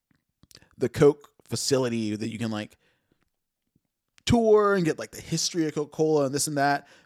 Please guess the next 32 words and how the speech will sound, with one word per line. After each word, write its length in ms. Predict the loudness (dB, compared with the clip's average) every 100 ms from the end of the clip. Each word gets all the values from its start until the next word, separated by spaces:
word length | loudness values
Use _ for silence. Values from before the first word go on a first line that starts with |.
| -4
But 100 | -4
at 100 | -4
the 80 |
end 240 | -8 -2 4
of 80 | 6
it, 260 | 6 4 _ _ _ _ _ _ _ _ _ _ _ _ 0
they 80 |
have 140 | 0 2
this 160 | -2
room, 380 | 2 4 6 4 -4 _ -10
and 140 | -8
it's, 380 | -8 -8 -10 -10 _ _ _ _ _ _ _
it's 140 | -10 -6
all 120 | -4
these, 180 | -4 -6
like, 180 | -8 -10 _ _ _ _ -12
soda, 560 | -6 0 4 4 2 -4 _ _ -10
like, 340 | -10 -10 -16 _ _ _ _ _ _ _ _ _ _ _
like, 220 | -14 -12 -6
machine, 500 | -6 -4 -4 -4 -4
like, 200 | -8 -8
tree 360 | -6 -4 -4
things, 440 | -4 -4 -4 -4 -6
like, 100 | -4
little, 220 | 0 0
like, 160 | -2 -4
those 120 | -2
little 140 | -2
kiosk 460 | -4 -8 -6 -6 -4
circles 480 | -2 -2 -2 -4 -2
of 140 | -2
them 280 | 0 -2 -4